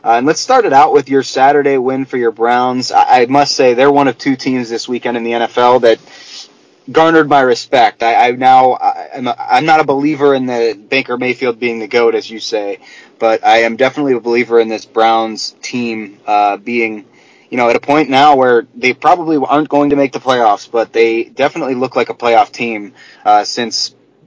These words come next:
really since Baker started, uh, but also, you know, just recently under this new regime. So I, I wanted to give you the opportunity to talk a little bit about what you saw. Obviously, Baker didn't play his best game of the year, but they were able to really stifle that Denver offense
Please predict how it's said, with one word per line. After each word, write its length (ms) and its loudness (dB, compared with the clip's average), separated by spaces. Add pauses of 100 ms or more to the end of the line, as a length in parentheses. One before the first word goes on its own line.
(100)
really 320 2
since 300 0
Baker 480 0 (180)
started, 640 -2
uh, 240 0
but 200 -6
also, 320 -2
you 180 -6
know, 160 -4
just 180 -16
recently 560 -8 (320)
under 200 -6
this 200 -2
new 140 -2
regime. 540 -6
So 260 2
I, 240 4
I 40 4
wanted 240 0
to 60 -10
give 140 -4
you 80 -2
the 80 0
opportunity 480 0
to 80 0
talk 240 0
a 40 -6
little 160 0
bit 100 -2
about 240 0
what 160 -6
you 200 -4
saw. 440 2 (240)
Obviously, 360 0
Baker 300 0
didn't 180 -4
play 140 0
his 160 -4
best 240 -4
game 180 -6
of 60 -2
the 80 -2
year, 300 4
but 260 0
they 100 -2
were 100 -2
able 200 -2
to 60 -2
really 200 -2
stifle 420 -4
that 300 -6
Denver 400 -4
offense 600 0